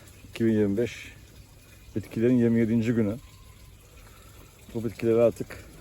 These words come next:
kurutmak için sera içerisinde bu şekil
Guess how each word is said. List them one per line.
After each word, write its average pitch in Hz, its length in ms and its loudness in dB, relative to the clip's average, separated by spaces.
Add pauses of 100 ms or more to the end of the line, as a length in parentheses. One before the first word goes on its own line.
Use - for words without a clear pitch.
(1600)
kurutmak 120 420 0
için 120 280 -4 (1700)
sera 120 300 2
içerisinde 107 720 0 (460)
bu - 60 -12
şekil - 320 -8